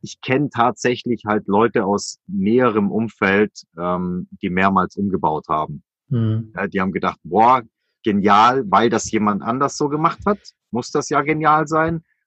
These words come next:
Speaker 1: Aber für die eigenen Bedürfnisse hat es nicht gepasst. Ich kenn zum Beispiel sehr viele, das sind wirklich einige, wenn ich, wenn ich das so mal kurz Revue passieren lasse,
Speaker 2: Ja.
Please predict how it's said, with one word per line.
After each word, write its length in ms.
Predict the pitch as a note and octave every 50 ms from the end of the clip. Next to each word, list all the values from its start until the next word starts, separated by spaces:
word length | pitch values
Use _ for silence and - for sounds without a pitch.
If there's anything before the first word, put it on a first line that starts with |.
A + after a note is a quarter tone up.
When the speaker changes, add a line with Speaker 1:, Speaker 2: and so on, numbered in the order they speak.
| _ _ _ _ _
Speaker 1:
Aber 280 | - G2 A2+ A#2 C3 A#2+
für 180 | - - B2 G2+
die 240 | G2+ A2+ A2 G#2+ -
eigenen 420 | - A#2 B2+ C#3 C3+ D3 C#3 B2+ A#2
Bedürfnisse 640 | B2 G2+ - C3 D3 C#3+ - C#3 B2 G#2 B2 A2+
hat 120 | A2 B2 A2+
es 160 | A#2+ - -
nicht 160 | C3+ B2 - -
gepasst. 520 | A#2+ - - C3+ C#3 - - - - _ _ _ _ _ _ _ _ _ _ _ _ -
Ich 140 | G#2+ - -
kenn 180 | - C#3+ D3 C#3+
zum 140 | - D3+ A#2+
Beispiel 360 | C3 C3 A#2+ - - C3 A2+
sehr 200 | G2+ B2 C3 C#3 -
viele, 520 | - - D3+ D#3 D3 A#2+ A#2+ C#3+ D3+ - _ _ _ _ _ _ _ _ _ _ _ _ _ _ _ _ _ _ _ _ - -
das 100 | - -
sind 160 | A2+ G#2 G2
wirklich 380 | C3+ C#3 - - G#2+ - - -
einige, 420 | - C#3 E3+ D#3+ B2 - F2 E2
wenn 120 | D#2+ E2 E2
ich, 160 | - - -
wenn 120 | F#2 G2 G2
ich 100 | F2+ -
das 140 | G2 -
so 80 | - F#2+
mal 100 | F2+ F2+
kurz 320 | - - - - - -
Revue 180 | G#2 G2+ A#2 B2+
passieren 380 | - - G2+ - - G2 F2+ F2+
lasse, 180 | F2+ F#2 B2
Speaker 2:
Ja. 180 | A#2+ A#2+ -